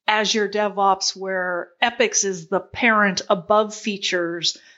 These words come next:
then I'm likely gonna be modeling either that feature level or that epic level, uh, depending on how the organization is using it. So really what I'm looking for is,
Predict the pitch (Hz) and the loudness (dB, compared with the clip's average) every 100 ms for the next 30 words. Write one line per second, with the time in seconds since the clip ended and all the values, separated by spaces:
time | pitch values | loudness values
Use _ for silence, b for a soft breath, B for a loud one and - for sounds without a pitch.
0 | B 208 214 202 190 185 180 180 175 190 | B 2 4 4 4 4 0 -4 -2 2
1 | 202 202 202 190 185 180 180 180 180 185 | 2 4 0 0 -4 -4 -2 2 4 4
2 | 180 185 185 214 202 202 175 175 - - | 2 -2 -6 -2 2 2 4 4 2 0
3 | - 254 214 196 196 196 175 175 170 220 | 2 2 2 2 2 0 2 0 0 -2
4 | 220 208 - 185 180 185 180 165 b b | -2 -6 -2 -2 -2 -2 -2 -4 b b
5 | 269 247 240 285 427 453 392 262 294 269 | -4 -2 0 2 2 2 2 2 0 -2
6 | 226 226 220 208 202 214 185 165 180 208 | -4 -2 0 0 0 -2 -4 -4 -2 0
7 | 185 147 147 - - B B B - - | 0 0 -2 -4 -8 B B B -2 4
8 | 202 190 190 247 269 254 226 196 196 196 | 6 4 4 2 4 2 2 0 -2 -6
9 | 202 190 208 185 180 185 196 185 180 180 | -8 -6 0 2 0 0 0 0 -2 -4
10 | - | -6